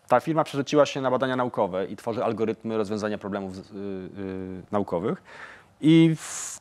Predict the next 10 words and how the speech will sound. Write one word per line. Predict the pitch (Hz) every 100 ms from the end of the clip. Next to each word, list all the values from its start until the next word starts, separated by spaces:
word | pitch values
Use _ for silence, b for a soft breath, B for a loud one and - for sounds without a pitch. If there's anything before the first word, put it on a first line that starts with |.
| _
tym | - 202 262
roku | 226 113 - 113
bodajże, | 104 101 98 98 101 127
czy | 120
w |
zesz-, | 131 131
w |
zeszłym | 160 170
roku | 117 92 107 147 -
została | 123 - 135